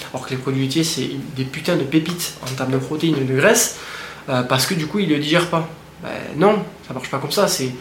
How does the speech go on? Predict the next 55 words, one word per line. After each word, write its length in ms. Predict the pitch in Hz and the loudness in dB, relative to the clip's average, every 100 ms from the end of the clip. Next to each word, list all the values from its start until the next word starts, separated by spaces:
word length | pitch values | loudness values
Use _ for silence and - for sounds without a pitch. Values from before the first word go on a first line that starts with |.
| - - - | -14 -18 -6
vraiment 380 | 135 147 165 175 | 2 6 8 6
si, 420 | 175 - 143 135 | 6 2 0 0
euh, 200 | 127 123 - - - - - - | 2 0 -6 -12 -16 -16 -16 -6
si 200 | - 143 | -4 -2
du 120 | 135 | -4
coup, 320 | 135 185 180 | -4 0 4
euh, 60 | 147 | 4
il 80 | 127 | 4
y 40 | |
a, 180 | 123 120 | 2 2
il 60 | 120 | 2
y 20 | |
a 80 | 123 | 2
un 60 | 120 | 2
problème, 400 | - 127 190 220 | -2 2 4 4
c'est, 320 | - 139 - - - | 2 -2 -4 -10 -6
le 160 | 143 | -4
problème 300 | 131 147 143 | 0 0 2
de 80 | 139 | 4
base 240 | 135 151 | 6 6
c'est 120 | - 151 | 6 2
le 40 | |
système 280 | 131 - 175 | 0 0 0
digestif 460 | 160 160 - 190 160 | 2 2 2 0 -2
et 40 | |
c'est 180 | 131 - | -4 0
ça 160 | - | 2
qu'on 160 | 190 170 | 2 2
doit 120 | 147 | 2
d'abord 380 | 143 143 180 - | 2 2 0 -2
contrôler. 480 | - 175 - 175 170 | -2 -2 0 0 0
C'est 220 | 160 131 | 0 2
pas, 500 | 156 185 175 143 131 - - - - | 6 8 8 6 2 -8 -12 -14 -12
c'est 200 | - 139 | -4 2
pas 120 | 180 | 4
trouver 260 | 185 - 160 | 4 4 2
une 40 | |
solution, 420 | 156 147 139 - 190 143 - | 2 -2 -2 0 2 0 -4
encore 240 | 143 139 143 | -4 0 2
une 80 | |
fois, 180 | 139 185 | 4 2
qui 220 | 185 - | 2 0
est 20 | 135 | 2
vraiment, 240 | 135 160 | 4 4
euh, 460 | 175 151 127 120 120 - | 4 4 2 -2 -6 -8
externe 360 | 147 - 156 151 | -8 0 0 0
au 40 | |
problème. 340 | 139 160 170 127 - | 0 4 4 4 -2
Là, 160 | 131 151 | 4 6
on, 300 | 156 131 135 | 6 0 -2
on 20 | |
s'éloigne 320 | 135 147 165 | -2 0 2
du 100 | 165 | 2
truc. 280 | 160 160 - - - - - | 0 -2 -4 -10 -14 -14 -4
Donc, 240 | 143 143 | 0 0